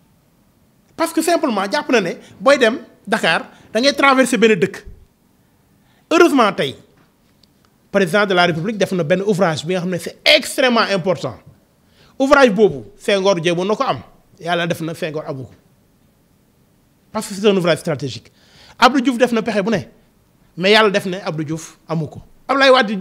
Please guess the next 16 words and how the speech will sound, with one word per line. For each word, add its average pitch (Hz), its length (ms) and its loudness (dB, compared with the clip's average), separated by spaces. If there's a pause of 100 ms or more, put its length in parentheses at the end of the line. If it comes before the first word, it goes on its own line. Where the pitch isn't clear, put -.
(120)
jéem 311 240 4
na, 208 100 2 (420)
def 214 100 -6
na 254 140 -4
kàttalaay 247 360 -2
kàttan, 214 420 -2
waaye 185 220 -8
Ab-, 196 200 -12
Abdoulaye 180 380 -4
Wade 170 120 -6
amu 143 180 -8
ko. 113 120 -20 (500)
Yàlla 226 220 4
rek 214 140 0
ay 190 140 2
maye. 170 360 -6